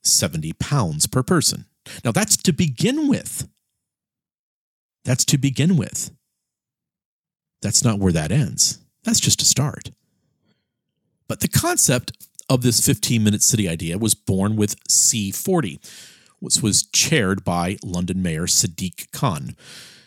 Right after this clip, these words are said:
And C forty calls itself a network of mayors of nearly one hundred world-leading cities collaborating to deliver the urgent action needed right now to confront the climate crisis.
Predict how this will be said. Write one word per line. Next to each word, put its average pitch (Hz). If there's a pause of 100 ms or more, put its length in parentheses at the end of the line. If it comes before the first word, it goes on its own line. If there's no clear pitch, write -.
And 107
C 139
forty 147 (160)
calls 123
itself -
a 104
network 135
of 185
mayors 120
of 85
nearly 92
one 139
hundred 139
world-leading 170
cities 113
collaborating 95
to 127
deliver 98 (300)
the 104
urgent 160
action 87
needed 147
right 117
now 92
to -
confront 151
the 190
climate -
crisis. -